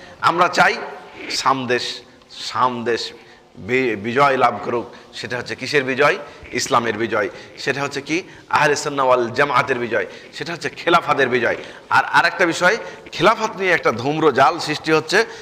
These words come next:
ওটা হয়তো বা স্যার বললে ভালো হবে। সেটা হচ্ছে খেলাফত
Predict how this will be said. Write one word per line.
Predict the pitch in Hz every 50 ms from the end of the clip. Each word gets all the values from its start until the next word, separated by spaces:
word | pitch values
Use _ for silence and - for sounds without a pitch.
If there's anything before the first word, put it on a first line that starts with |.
| - - -
ওটা | - 143 160
হয়তো | 165 170 170 185
বা | 180
স্যার | - - - 147 143 143
বললে | 143 143 143 143 147
ভালো | 139 120 135 135
হবে। | 127 127 127 139 175 202 - - - - - - -
সেটা | - - 151 220 220
হচ্ছে | 208 - - 196
খেলাফত | - - - - 160 185 196 - 180 208 214